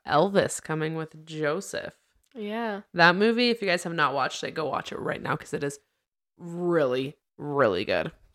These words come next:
Speaker 2: Yeah.
Speaker 1: And it's gonna be a long episode. I'm just letting you guys know right now, it's going to be a long one.
Speaker 2: Yeah,
Speaker 1: So,
Speaker 2: I mean,
Speaker 1: but they
Speaker 2: this
Speaker 1: did a really good job with it. I'm really excited to talk about it.
Speaker 2: Yeah, this one's only, like, an hour and,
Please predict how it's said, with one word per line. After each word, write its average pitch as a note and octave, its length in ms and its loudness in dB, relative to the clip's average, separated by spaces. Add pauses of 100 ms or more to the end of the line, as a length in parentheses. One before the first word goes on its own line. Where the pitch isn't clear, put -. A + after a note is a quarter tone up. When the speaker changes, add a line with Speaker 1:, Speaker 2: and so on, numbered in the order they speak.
(180)
Speaker 2:
Yeah. G3 160 -4
Speaker 1:
And F3+ 100 0
it's D#3+ 140 0
gonna E3 200 -2
be D#3 160 0
a D3 80 4
long C#3 400 4
episode. G#3 640 0 (680)
I'm E3 100 -8
just D3+ 160 -8
letting D3+ 240 -2
you D#3 60 -6
guys D#3+ 220 -6
know D#3+ 120 -6
right D#3+ 180 -8
now, D3+ 240 0
it's - 260 -6
going - 260 -8
to - 60 -10
be - 80 -4
a - 80 -4
long - 220 -12
one. F3+ 320 -12 (240)
Speaker 2:
Yeah, F3 380 -2
Speaker 1:
So, F#3 140 -12
Speaker 2:
I G3+ 120 -6
mean, G#3+ 360 -2
Speaker 1:
but E3 140 -4
they E3 120 4
Speaker 2:
this D#3 80 0
Speaker 1:
did D#3 180 4
a D3 80 6
really C#3+ 260 4
good C3 160 0
job A#2+ 240 4
with D3 160 -4
it. E3 100 -2
I'm E3 140 -6
really - 160 -8
excited - 300 -8
to - 20 -18
talk E3+ 120 -12
about F3+ 280 -4
it. - 80 -14 (240)
Speaker 2:
Yeah, F#3+ 300 -8
this G#3 180 -8
one's C4 140 -2
only, A3 260 0
like, F3+ 300 -2 (160)
an F#3+ 100 -6
hour F#3 300 -4
and, F3+ 180 -10